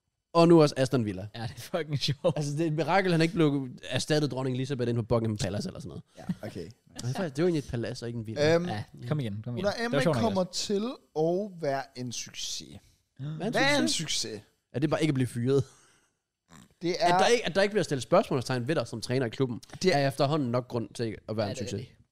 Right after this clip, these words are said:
Speaker 2: det.
Speaker 3: Ja, men det er vel bare, at han får spillerne, eller han faktisk får en spillestil ind i det her Aston Villa, fordi de har et godt hold.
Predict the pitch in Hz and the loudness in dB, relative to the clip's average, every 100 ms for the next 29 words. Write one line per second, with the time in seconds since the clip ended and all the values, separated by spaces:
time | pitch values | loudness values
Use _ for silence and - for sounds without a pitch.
0 | _ 117 104 - _ _ _ 135 139 240 | _ -8 -8 -10 _ _ _ -14 -6 -6
1 | - 175 185 - 135 139 147 135 135 - | 0 2 2 2 2 2 -2 -6 -10 -14
2 | 110 - - _ _ _ 160 165 170 143 | -12 -12 -14 _ _ _ -2 0 -2 -6
3 | - - 127 135 135 156 147 139 - - | -12 -10 -6 -6 -4 -6 -4 -6 -8 -8
4 | 139 135 - 110 107 95 113 98 113 110 | -8 -8 -10 -12 -12 -10 -10 -10 -6 -6
5 | 110 160 151 170 - 226 214 160 - 170 | -6 -8 -2 -2 0 2 4 4 2 -2
6 | - 208 214 202 | 0 2 4 2